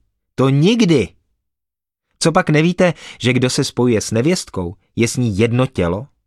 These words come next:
Vždyť písmo říká, ti dva budou jedno tělo. Kdo se však spojuje s Pánem, je s ním jeden duch.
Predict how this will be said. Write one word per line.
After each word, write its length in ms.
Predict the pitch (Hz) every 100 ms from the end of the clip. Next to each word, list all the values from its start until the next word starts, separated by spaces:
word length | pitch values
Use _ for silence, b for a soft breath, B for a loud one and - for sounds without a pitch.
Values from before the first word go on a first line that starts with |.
| _ _ _ _ _ _ _ _
Vždyť 240 | 117 143 -
písmo 380 | 180 185 220 214
říká, 420 | 226 - 107 90
ti 160 | -
dva 280 | 107 107 139
budou 260 | 180 175 160
jedno 260 | 143 147
tělo. 320 | 139 120 82 73 _ _ _ _ _ _ _ _ _
Kdo 220 | 104 139
se 140 | - 196
však 260 | - 139
spojuje 500 | - - 123 151 143
s 120 | -
Pánem, 560 | - 98 123 143 85 80 _ _ _ _ _
je 160 | 104 104
s 160 | -
ním 320 | 117 131 147
jeden 360 | 139 135 127 117
duch. 440 | 143 135 - -